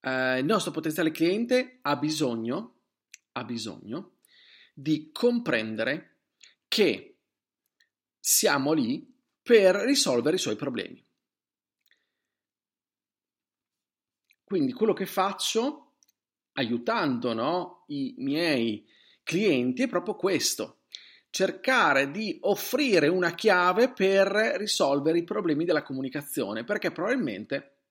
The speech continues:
fino a quel momento l'azienda che mi contatta non sa bene come raccontarsi, come sia giusto raccontarsi. Quindi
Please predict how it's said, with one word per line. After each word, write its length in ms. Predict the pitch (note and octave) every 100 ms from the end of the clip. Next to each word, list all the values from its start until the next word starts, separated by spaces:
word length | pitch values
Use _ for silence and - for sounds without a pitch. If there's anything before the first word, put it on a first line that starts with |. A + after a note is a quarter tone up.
| _ _ _ _ _ _ _ _ - _ - - - - -
fino 220 | A#3+ F3+
a 40 |
quel 140 | D3+ A#3
momento 1080 | C4 B3+ F3 E3 E3 F3 F#3 G3 - - _ _ _ _ _ _ _ - _ _
l'azienda 460 | B2+ B2 F#3+ D3 B2
che 140 | C3+
mi 100 | C3+
contatta 1040 | F3 D4 D4+ - B2 - F#3 F3 F3+ - -
non 320 | F#3 B3 A3+
sa 260 | G3 D#4 D#3+
bene 320 | D3+ D3+ A3+
come 260 | - G3 A#3
raccontarsi, 880 | D#3+ - D3 D3 C#3+ E2+ G2+ -
come 200 | E3 A3 F#3+
sia 160 | G#3
giusto 340 | F#3+ G#3 - A#2+
raccontarsi. 960 | G#2 A2+ G#2+ A2 F#2+ - - - C#3+ _ _ _ _ - - - _ _ _ _ _ _ _
Quindi 720 | - A#3+ C#3+ C#3 - - _